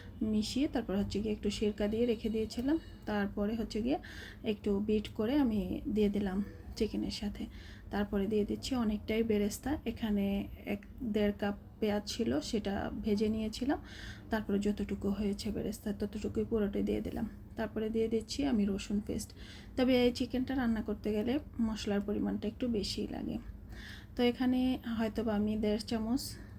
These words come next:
উম, রসুন পেস্ট দিতাম যদি এক কেজি চিকেন আমি এমনিতে রান্না করতাম। এখানে কিন্তু তার চেয়ে বেশি দিয়ে দিয়েছি, যতটুকু দিতাম তার চেয়ে এক চামচ বেশি, বেশি দিয়েছি আমি। আর এখানে দিয়েছি আদা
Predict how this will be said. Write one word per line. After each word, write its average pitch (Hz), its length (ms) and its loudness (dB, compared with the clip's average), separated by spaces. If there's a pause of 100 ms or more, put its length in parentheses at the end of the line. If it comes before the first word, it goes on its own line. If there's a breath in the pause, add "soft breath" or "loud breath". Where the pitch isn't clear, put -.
(140 loud breath)
উম, 214 480 2
রসুন 220 400 0
পেস্ট 214 360 0
দিতাম 214 360 2
যদি 214 240 2
এক 208 240 2
কেজি 208 460 2 (440 loud breath)
চিকেন 220 340 0
আমি 214 200 2
এমনিতে 240 360 4
রান্না 208 280 4
করতাম। 220 440 2 (500)
এখানে 220 320 0
কিন্তু 233 280 -4
তার 214 240 -2
চেয়ে 208 160 -2
বেশি 202 320 0
দিয়ে 110 300 -2
দিয়েছি, - 440 -4 (420 loud breath)
যতটুকু 233 460 4
দিতাম 233 320 4
তার 247 220 0
চেয়ে 202 180 2
এক 196 180 0
চামচ 202 280 0
বেশি, 208 280 0
বেশি 202 240 -2 (140)
দিয়েছি 214 380 0
আমি। - 160 -2 (460 loud breath)
আর 233 120 2
এখানে 233 280 4
দিয়েছি 226 460 2 (120)
আদা 214 560 2